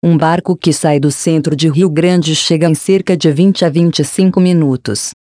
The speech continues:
Mas na Ilha da Torotama, esse percurso pode levar até uma hora. Mesmo de helicóptero, há lugares limitados e os trajetos precisariam priorizar as pessoas com situação mais vulnerável, como idosos,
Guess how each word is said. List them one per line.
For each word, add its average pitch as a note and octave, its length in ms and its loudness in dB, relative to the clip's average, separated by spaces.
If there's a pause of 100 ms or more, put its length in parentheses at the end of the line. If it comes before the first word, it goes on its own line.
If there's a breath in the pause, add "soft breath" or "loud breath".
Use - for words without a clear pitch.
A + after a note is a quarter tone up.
(180)
Mas E3+ 300 0
na D#3 140 2
Ilha F3 280 2
da E3 140 0
Torotama, E3 720 0 (200)
esse D3+ 240 0
percurso D3+ 600 0
pode D#3 260 0
levar D#3+ 420 0
até F3 320 0
uma G3+ 360 2
hora. A2 320 0 (420)
Mesmo F3 420 2
de F3 120 0
helicóptero, D#3+ 760 0 (240)
há G3 80 2
lugares D#3 540 0
limitados D#3+ 680 2
e F3 60 2
os E3+ 140 -2
trajetos D3+ 640 0
precisariam D#3+ 760 0
priorizar D#3 600 0
as D3+ 100 0
pessoas E3+ 640 0
com F3+ 200 0
situação D3 640 -2
mais D#3 320 0
vulnerável, D#3 720 0 (200)
como F#3 220 2
idosos, A#2+ 640 0